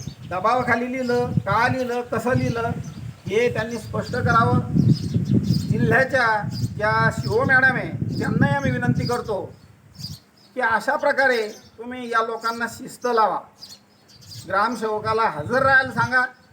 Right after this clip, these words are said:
ग्रामपंचायत सकाळी नऊ पंचेचाळीस ते संध्याकाळी सहा पंधरापर्यंत सरकारी नियमानुसार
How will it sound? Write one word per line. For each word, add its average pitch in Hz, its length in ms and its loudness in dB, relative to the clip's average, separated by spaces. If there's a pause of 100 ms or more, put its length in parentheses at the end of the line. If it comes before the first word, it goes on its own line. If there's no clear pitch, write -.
(220)
ग्रामपंचायत 233 1200 -2
सकाळी 220 420 -2
नऊ 214 260 2
पंचेचाळीस 233 720 0
ते 220 100 -2
संध्याकाळी 208 600 0
सहा 220 400 2 (100)
पंधरापर्यंत 214 760 0 (540)
सरकारी 214 540 -2
नियमानुसार 214 760 -2